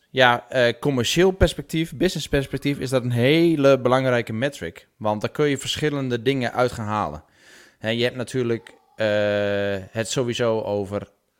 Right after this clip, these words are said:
d-, het aantal gebruikers waarin je wat, eh, mee kunt. Dus die, die zich verbonden, eh, voelt met jou.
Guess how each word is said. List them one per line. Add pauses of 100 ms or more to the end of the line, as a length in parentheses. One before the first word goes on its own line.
(640)
d-,
het
aantal
gebruikers
waarin
je
wat,
eh,
mee
kunt.
Dus
die,
die
zich
verbonden,
eh,
voelt
met
jou.